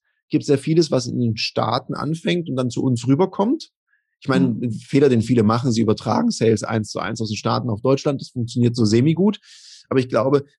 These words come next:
Speaker 1: was so alles geht mittlerweile, digital, Hybridmodelle und so weiter, da kann man sehr viel lernen. Und was auch ganz wichtig ist, vielleicht auch als Empfehlung für den, der jetzt nicht in einem Franchise-System ist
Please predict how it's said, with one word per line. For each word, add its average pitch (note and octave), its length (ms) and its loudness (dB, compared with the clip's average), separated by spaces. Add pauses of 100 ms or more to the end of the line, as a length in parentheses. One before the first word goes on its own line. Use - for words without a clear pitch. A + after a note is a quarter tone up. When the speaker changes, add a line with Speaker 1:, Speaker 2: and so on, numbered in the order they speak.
(240)
Speaker 1:
was B2 200 -2
so D3 100 -2
alles A#2 320 -4
geht F#3 260 2
mittlerweile, A2 420 0
digital, A#2 760 -4
Hybridmodelle G#2+ 1040 -2
und G#2+ 180 -2
so F#2 140 -2
weiter, A2+ 280 -4
da A#2+ 140 -4
kann E3+ 180 -4
man D#3+ 140 -2
sehr D3 160 -2
viel C#3+ 240 -6
lernen. B2+ 600 0 (340)
Und D#3+ 200 0
was D#3 140 -2
auch C#3 160 -4
ganz B2 240 -2
wichtig A#2+ 340 -6
ist, - 320 -4 (380)
vielleicht A2+ 180 0
auch A#2+ 80 -2
als A2+ 160 0
Empfehlung B2+ 440 -2
für A#2 120 -2
den, A#2+ 220 2
der B2+ 80 4
jetzt - 160 0
nicht A2+ 160 -8
in G#2+ 60 -4
einem F#2 100 -6
Franchise-System A#2+ 840 0
ist A#2 180 0